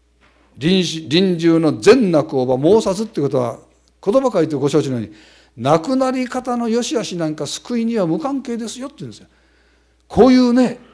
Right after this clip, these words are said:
ことをおっしゃった仏教者は親鸞聖人だけですよ。皆さんだって、あの、いい死に方したいなと思ってらっしゃる人いるでしょう。でも、今日限りその思いを捨ててください。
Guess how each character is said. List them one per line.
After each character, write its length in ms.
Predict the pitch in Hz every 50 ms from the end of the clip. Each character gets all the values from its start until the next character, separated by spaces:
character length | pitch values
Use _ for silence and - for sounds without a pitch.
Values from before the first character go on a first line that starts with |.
| _ _ _ _ _
こ 140 | - 185 175
と 80 | 196
を 60 | 175
お 20 | 160
っ 20 |
し 140 | 160 - 196
ゃ 40 | 196
っ 20 |
た 100 | - 170
仏 180 | 131 139 139 -
教 140 | - 160 127
者 80 | 127
は 60 | 117
親 180 | 107 - 185 190
鸞 140 | 156 135 113
聖 60 | 117
人 80 | 110 104
だ 100 | 113 110
け 80 | 117
で 100 | 104 101
す 80 | - -
よ。 140 | 104 - - _ _ _ _ _ _ _ _ _ _ _ _ _ _ _ _ _ _ _ _ _ _ _ -
皆 240 | 127 170 202 214
さ 120 | 185 190 160
ん 40 | 147
だ 80 | 143
っ 60 | 139
て、 100 | - 147
あ 80 | 135 131
の、 120 | 123 113 - - _ _ _ _ _ -
い 80 | 180 175
い 40 |
死 160 | 156 - 170 156
に 60 | 160
方 220 | 156 165 160 165
し 80 | 139 -
た 80 | 196
い 40 | 175 147
な 80 | 139
と 80 | 147 143
思 100 | 151 151
っ 40 | 156
て 100 | - 143
ら 60 | 135
っ 20 |
し 80 | - 151
ゃ 40 | 143
る 100 | 147 147
人 120 | - 156
い 80 | 147 170
る 80 | 214
で 100 | 190 170
し 100 | - - 110
ょ 120 | 87 - - _ _ _ _ _ _ _ _ _ _ _ _
う。 40 | 139
で 20 |
も、 80 | 143 139
今 160 | - 165 156
日 60 | 156
限 120 | 160 151 139
り 60 | 127
そ 80 | 131 135
の 80 | 131
思 180 | 131 135 139 127
い 60 | 117
を 40 | 104
捨 160 | - - 135
て 40 | 123
て 60 | 131
く 80 | 127 120
だ 100 | 120 113
さ 120 | - 98
い。 80 | -